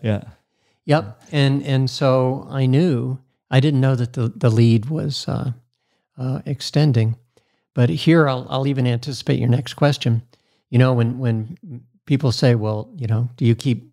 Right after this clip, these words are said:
Speaker 2: going hard?" You, that's the old coaches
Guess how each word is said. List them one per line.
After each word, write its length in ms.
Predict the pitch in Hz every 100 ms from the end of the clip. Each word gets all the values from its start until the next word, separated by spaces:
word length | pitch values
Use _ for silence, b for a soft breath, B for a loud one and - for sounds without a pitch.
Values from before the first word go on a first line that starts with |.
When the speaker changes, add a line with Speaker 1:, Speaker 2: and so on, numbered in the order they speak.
| _ -
Speaker 2:
going 260 | 127 117 110
hard?" 440 | 156 143 127 135
You, 160 | 131 - - - -
that's 240 | 135 -
the 140 | - 120
old 220 | 127 127
coaches 560 | 151 135 - 123 120